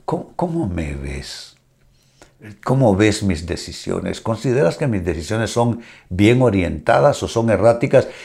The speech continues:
Y de pronto entre Dios, su palabra y algún consejo oportuno puedas, eh, de alguna manera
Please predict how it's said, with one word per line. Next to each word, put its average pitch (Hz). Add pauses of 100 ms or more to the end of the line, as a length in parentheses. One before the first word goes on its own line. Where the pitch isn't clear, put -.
(160)
Y 113
de 107
pronto 151
entre 95
Dios, 135
su 104
palabra 90
y 73
algún 104
consejo 135
oportuno 113 (500)
puedas, 110
eh, 107
de 87
alguna 95
manera 92